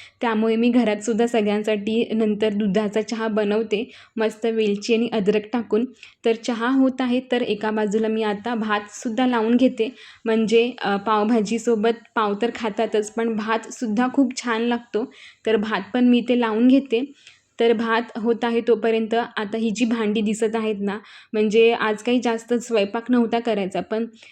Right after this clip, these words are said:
जी काही, अ, स्वयंपाक केलेली किंवा नाश्त्याची भांडी आहेत ना, ती मी आता पटकन घासून घेते. किचन ओटा छान असा क्लीन चकाचक करून ठेवते आणि त्यानंतर मस्त आरामात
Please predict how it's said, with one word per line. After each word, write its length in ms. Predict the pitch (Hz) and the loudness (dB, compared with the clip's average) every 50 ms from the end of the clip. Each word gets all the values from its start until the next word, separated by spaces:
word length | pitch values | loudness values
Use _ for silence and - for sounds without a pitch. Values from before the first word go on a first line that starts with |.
| - _ - 226 | -16 _ -8 -2
जी 140 | 202 247 262 | 0 2 2
काही, 420 | 254 254 262 254 240 254 262 254 262 | 2 2 2 4 4 4 4 2 2
अ, 120 | 202 214 214 | 0 -2 -2
स्वयंपाक 520 | 214 - 233 220 208 208 233 226 226 - | -2 0 0 0 2 0 -2 -4 -2 0
केलेली 340 | 240 220 214 214 208 202 202 202 - | 0 0 2 2 2 2 0 -4 -4
किंवा 200 | 233 220 220 220 | -4 -4 -2 -2
नाश्त्याची 480 | 220 214 214 208 214 214 214 - 240 233 | -2 -4 -4 -4 -4 -4 -4 -2 -2 -2
भांडी 360 | 240 226 214 208 208 214 220 | -2 -2 -2 0 0 0 0
आहेत 300 | 220 220 220 214 - 202 | 0 -2 -4 -4 -4 -6
ना, 120 | 208 214 240 - - - - _ _ - | -6 -6 -6 -10 -16 -20 -20 _ _ -2
ती 100 | 247 233 | 0 0
मी 120 | 226 233 | 2 2
आता 180 | 233 226 226 247 | 2 0 0 -2
पटकन 520 | 240 - 240 214 208 - - 262 262 269 | -2 -2 -4 -4 -4 -2 0 2 4 4
घासून 420 | 262 254 247 233 - - 240 254 262 | 4 4 2 0 0 2 6 6 8
घेते. 480 | 269 285 277 285 - 233 240 254 - - - - _ - | 8 6 6 4 2 0 0 0 -4 -10 -20 -20 _ -6
किचन 340 | - 240 202 196 233 233 240 | -6 -4 -4 0 0 0 2
ओटा 240 | 233 226 220 233 233 226 233 | 0 0 0 0 -2 -2 -4
छान 280 | - 233 214 214 220 | -6 -6 -4 -4 -2
असा 240 | 220 226 220 - 233 | -4 -6 -6 -6 -8
क्लीन 360 | 220 - - 220 220 226 233 | -8 -6 -6 -4 -2 0 0
चकाचक 540 | 214 220 226 208 - 214 208 208 226 220 226 - | 0 -2 -4 -2 -2 -4 -2 -2 -4 -4 -4 -2
करून 320 | 240 226 214 226 233 240 | 0 0 2 2 2 2
ठेवते 480 | 240 247 240 226 202 208 214 214 262 - - - - - - | 2 2 0 0 0 -2 -2 -2 -4 -8 -16 -20 -20 -12 -6
आणि 180 | 214 208 214 220 | -4 -2 -2 0
त्यानंतर 400 | 202 226 220 214 214 220 214 233 | 0 0 0 0 0 0 0 0
मस्त 360 | 226 233 226 233 233 - - 254 - | 0 0 -2 -2 -4 -6 -8 -6 -6
आरामात 420 | 240 220 214 214 208 214 214 214 | -4 -6 -6 -4 -4 -4 -4 -4